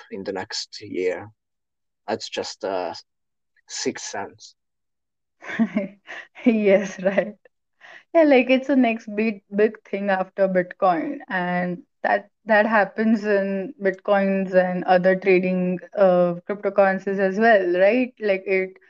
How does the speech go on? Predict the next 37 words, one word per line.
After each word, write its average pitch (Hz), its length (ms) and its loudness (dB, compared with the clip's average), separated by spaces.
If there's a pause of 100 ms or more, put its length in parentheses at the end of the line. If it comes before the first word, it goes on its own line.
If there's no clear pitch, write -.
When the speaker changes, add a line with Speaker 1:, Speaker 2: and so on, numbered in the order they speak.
(560)
Speaker 2:
you 214 140 -4
hype 233 420 0
it 262 140 4
up 202 340 6
and 190 280 -2
then 196 300 2
it 190 200 -2
falls 208 380 4
down 185 380 -2
and 190 160 -2
<laughs> - 20 -2
then 190 220 -2
it's 185 300 -8
up 202 280 2 (100)
again. 196 420 -2 (580)
That's 190 200 -2
how 180 160 0
it 175 140 -2
works. - 320 -4 (680)
Speaker 1:
Yeah, 208 220 6
yeah, 156 220 6
definitely. 135 560 -2
I, 160 120 4
I 175 200 2
think 190 400 -2
it's - 180 0
just 147 400 -2 (140)
the, 135 640 2 (280)
the, 127 540 -2
uh, 127 380 -2 (480)
price 135 380 -2
drop 123 380 -6 (100)
would 113 200 -10
be 113 460 -6 (100)
not 120 200 -4
as 110 440 -4 (140)
big 120 340 -4